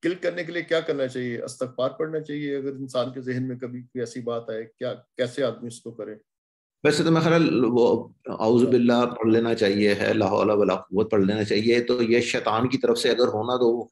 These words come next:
Speaker 2: किल हो जाता है फौरी तौर पे। <coughs> और जो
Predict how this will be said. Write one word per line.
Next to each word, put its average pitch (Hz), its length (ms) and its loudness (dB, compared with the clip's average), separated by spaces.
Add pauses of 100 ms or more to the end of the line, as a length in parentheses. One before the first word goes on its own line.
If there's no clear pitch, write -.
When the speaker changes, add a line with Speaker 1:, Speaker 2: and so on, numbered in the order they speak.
(120)
Speaker 2:
किल 120 160 4
हो 87 80 4
जाता 80 240 0
है 92 60 -2
फौरी 92 180 0
तौर 76 340 -4
पे। 78 80 -6 (760)
<coughs> - 920 4 (460)
और 156 460 4
जो 156 140 8